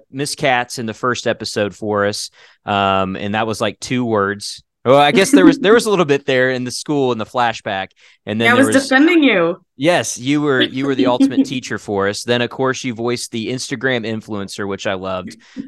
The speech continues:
Speaker 1: Um,
Speaker 2: <laughs>
Speaker 1: my script was a little, like, weird, and I was just like, "Can you fix this when you read it?" You were like, "Yeah, I got you." Uh, and then I
Speaker 2: <laughs>
Speaker 1: think the last one was you just voiced one of the,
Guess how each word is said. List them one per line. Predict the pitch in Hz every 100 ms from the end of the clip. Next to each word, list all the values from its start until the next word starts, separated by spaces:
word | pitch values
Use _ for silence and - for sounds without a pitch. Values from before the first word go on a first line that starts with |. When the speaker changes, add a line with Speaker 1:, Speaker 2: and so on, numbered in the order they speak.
| 269
Speaker 1:
Um, | 101 98 95 92 92 92 _
Speaker 2:
<laughs> | _
Speaker 1:
my | 104 113
script | 107 - 139 -
was | 127 117
a |
little, | 110 113 113
like, | 104 101 101 - _ -
weird, | 101 117 120 131 135
and | 113
I | 104
was | 98
just | 104 -
like, | 110 101 -
"Can | - 104 104
you | 110 123 131
fix | - 117 107 -
this | 98 95 -
when | 104 95
you | 95 95
read | 101 -
it?" | - -
You | -
were | -
like, | - 339 -
"Yeah, | 101
I | 95
got | 101 92 87
you." | 98 90 _ - _ -
Uh, |
and | 104 104 120
then | 120 - -
I | -
Speaker 2:
<laughs> |
Speaker 1:
think | 110 147 139
the | - 110
last | 107 131 139 -
one | 120 113 110
was | 104 104 101
you | 113
just | 107 120 -
voiced | 113 113 -
one | 107 113
of | 110 92
the, | 98 101 95